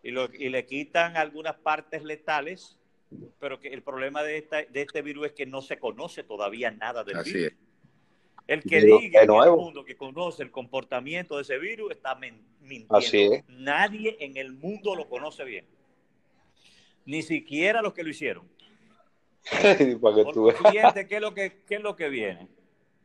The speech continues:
Speaker 1: Va a venir más muertes, la gente tiene que, muchas muertes, sobre todo en la República Dominicana, que es un país indisciplinado, que todo el mundo quiere hacer lo que le da la gana. Ahí está cerrando Europa, ahí están cerrando España.
Speaker 2: Así es.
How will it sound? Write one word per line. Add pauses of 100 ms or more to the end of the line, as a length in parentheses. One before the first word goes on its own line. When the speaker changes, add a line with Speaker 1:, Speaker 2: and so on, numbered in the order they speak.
(180)
Speaker 1:
Va
a
venir
más
muertes, (760)
la
gente
tiene
que, (140)
muchas
muertes,
sobre
todo
en
la
República
Dominicana,
que
es
un
país
indisciplinado,
que
todo
el
mundo
quiere
hacer
lo
que
le
da
la
gana. (1700)
Ahí
está
cerrando
Europa,
ahí
están
cerrando
España.
Speaker 2:
Así
es.